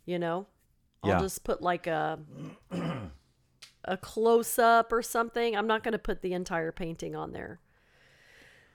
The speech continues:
Speaker 1: But anyway.
Speaker 2: Sorry, I was writing stuff down. Why is that?
Speaker 1: And then if they
Speaker 2: Why aren't you,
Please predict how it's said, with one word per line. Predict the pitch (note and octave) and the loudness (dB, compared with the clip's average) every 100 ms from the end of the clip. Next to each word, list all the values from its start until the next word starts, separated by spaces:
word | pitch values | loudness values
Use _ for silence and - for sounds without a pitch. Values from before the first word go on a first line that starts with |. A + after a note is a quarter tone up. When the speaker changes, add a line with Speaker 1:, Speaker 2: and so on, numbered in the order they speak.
| _ _ - | _ _ 4
Speaker 1:
But | A4+ A#4 A#4 - | 8 10 8 4
anyway. | C#4+ D#4+ D#4 D#4+ D#4 B3 A3+ A3+ G#3+ G#3+ G#3 A3 | 2 4 6 4 2 2 8 10 10 10 8 10
Speaker 2:
Sorry, | E2 | 12
I | D#2+ | 10
was | D#2 | 10
writing | E2+ E2 | 8 6
stuff | D#2 C#2+ | 0 4
down. | D#2+ D#2 | 4 6
Why | D#2+ G2 | 6 6
is | G2+ | 4
that? | A2 | -2
Speaker 1:
And | G3+ G#3 | 0 0
then | - | 0
if | - | 0
they | F#3+ | 4
Speaker 2:
Why | G3+ | 4
aren't | G3+ | 4
you, | G3 | 0